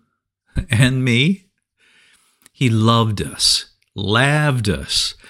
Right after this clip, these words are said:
and laid on us the last thing we ever deserved, a royal and holy relationship with Father God.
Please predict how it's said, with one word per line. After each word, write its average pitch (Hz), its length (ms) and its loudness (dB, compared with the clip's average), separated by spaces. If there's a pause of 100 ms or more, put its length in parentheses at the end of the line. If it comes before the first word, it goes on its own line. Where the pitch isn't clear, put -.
(120)
and 123 140 2
laid 180 440 4
on 202 260 4
us 202 220 4
the 107 140 0
last 107 580 -2
thing 170 280 0
we 139 340 -2
ever 113 300 0
deserved, 78 680 -8 (580)
a 95 100 -4
royal 123 800 -4
and 113 180 -2
holy 110 480 -4
relationship 95 800 -4
with 95 120 -16
Father 90 440 -10
God. 82 420 -14